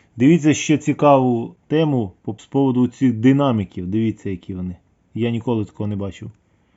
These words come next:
На три і два ома, але дивіться, який магніт. Вони пла-, пласкі.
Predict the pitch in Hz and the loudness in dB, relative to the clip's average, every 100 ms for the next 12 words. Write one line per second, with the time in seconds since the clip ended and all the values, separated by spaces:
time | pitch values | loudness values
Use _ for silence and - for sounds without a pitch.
0 | _ _ - 113 - 123 117 120 123 147 | _ _ -10 -8 -2 0 2 2 2 0
1 | 151 95 - _ 110 123 127 139 135 127 | -2 -6 -14 _ -4 0 2 2 2 -2
2 | 117 127 120 117 113 - 120 120 131 131 | -2 -4 -4 -6 -6 -6 -6 -4 -4 -4
3 | 127 123 - 170 120 | -6 -6 -6 -6 -4